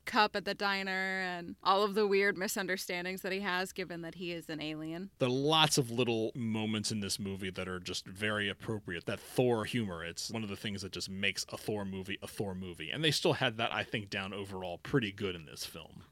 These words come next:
Speaker 1: The coat rack is worthy.
Speaker 2: We'll have to remember that when we come back and do the little elevator discussion from the end of Age of Ultron. On Svartalfheim, we see green flashes of very Loki-like energy coalesce around a mysterious Asgardian soldier.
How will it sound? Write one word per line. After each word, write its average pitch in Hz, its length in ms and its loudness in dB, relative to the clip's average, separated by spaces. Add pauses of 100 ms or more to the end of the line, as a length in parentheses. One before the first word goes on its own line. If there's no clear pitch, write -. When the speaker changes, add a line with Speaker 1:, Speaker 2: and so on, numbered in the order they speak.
Speaker 1:
The 226 160 0
coat 226 280 0
rack 180 360 -4
is 180 200 -8
worthy. 156 340 -10 (160)
Speaker 2:
We'll 147 140 10
have 143 160 6
to 151 80 6
remember 139 300 8
that 120 160 8
when 120 80 2
we 117 80 4
come 123 180 2
back 120 200 4
and 123 80 2
do 123 80 4
the 113 80 2
little 107 240 2
elevator 117 460 2
discussion 101 680 0
from 110 220 -4
the 107 100 0
end 107 180 0
of 104 140 -4
Age 98 200 -2
of 98 100 -8
Ultron. 98 460 0 (520)
On 127 120 0
Svartalfheim, 110 840 4
we 110 80 -2
see 110 200 2
green 131 500 2
flashes 120 640 0
of 98 220 -8
very 110 420 0
Loki-like 107 720 0
energy 98 520 -4 (260)
coalesce 127 580 2
around 113 360 0
a 104 40 -4
mysterious 104 720 0
Asgardian 95 560 -4
soldier. - 520 -4